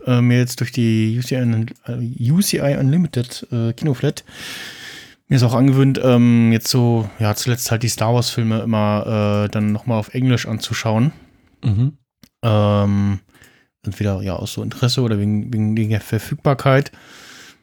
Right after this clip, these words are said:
Speaker 1: Ähm, also, und bin aber auch eher der, der Deutschgucker, weil ich,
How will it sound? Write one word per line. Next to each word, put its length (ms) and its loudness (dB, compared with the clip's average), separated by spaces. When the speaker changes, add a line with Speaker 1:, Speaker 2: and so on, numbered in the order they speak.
Speaker 1:
Ähm, 1300 4
also, 280 -4
und 220 -4
bin 100 2
aber 200 4
auch 360 -2
eher 520 0
der, 320 0
der 160 -2
Deutschgucker, 540 0
weil 180 2
ich, 320 -8